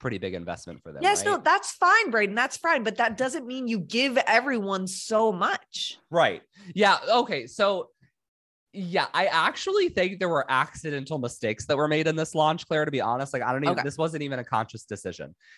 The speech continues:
Speaker 1: It was, um, when we did our little launch in August that I told you about,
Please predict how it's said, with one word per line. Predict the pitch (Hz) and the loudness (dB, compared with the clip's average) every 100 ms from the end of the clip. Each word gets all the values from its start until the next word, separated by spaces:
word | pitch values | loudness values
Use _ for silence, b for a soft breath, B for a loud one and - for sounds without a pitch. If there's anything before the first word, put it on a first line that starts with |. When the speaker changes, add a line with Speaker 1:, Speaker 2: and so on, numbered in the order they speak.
| 143 | -6
Speaker 1:
It | 156 156 | 2 4
was, | 151 147 143 143 - | 4 4 2 -2 -6
um, | 123 127 120 117 | -2 0 0 -2
when | 120 127 147 185 | -6 -2 -2 -2
we | 214 | -6
did | 202 160 156 151 | -2 0 0 -2
our | 117 135 131 131 | 2 2 4 0
little | 113 127 135 151 | -2 -2 0 0
launch | 139 131 131 | 0 0 -2
in | 139 | -6
August | 104 117 117 - | -4 -2 -4 -8
that | 113 | -6
I | 101 | -6
told | 98 107 95 | -4 -6 -6
you | 95 | -4
about, | 90 87 87 | -2 -2 -2